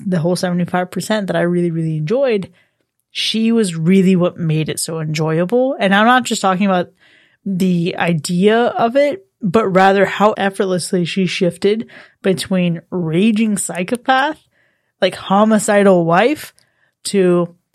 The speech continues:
really concerned and making a nine one one call, rehearsing, talking out loud to herself. And that moment that Jules kinda looks over the log and sees her slip in and out of character,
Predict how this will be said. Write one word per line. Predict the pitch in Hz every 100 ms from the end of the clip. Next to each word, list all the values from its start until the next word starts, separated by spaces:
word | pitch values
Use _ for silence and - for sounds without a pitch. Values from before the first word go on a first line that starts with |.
| _ -
really | 180 180 180
concerned | 190 202 202 - 247 233 196 180 170
and | 170 180 160
making | 160 160 196
a |
nine | 185 196
one | 208 220
one | 247 254 240
call, | - 196 175 165 151
rehearsing, | 180 214 - 269 277 269 - 202 170
talking | - 160 208
out | 233 240
loud | 269 294 285
to | 247
herself. | 202 202 190 - 175 170 147
And | - 185
that | 254 269
moment | 208 190 214 220 185
that | 190 185
Jules | - 185 196 214 226 - - - _ _ _ - 196 -
kinda | 196 170
looks | 180 180
over | 185 180
the | 175
log | 165 156 156 156 180 196 _ _ _ -
and | 220 185
sees | - 190 190
her | 240
slip | 214 - 190 196 196
in | 175 180
and | 180
out | 180
of | 175
character, | - 160 175 190 269 285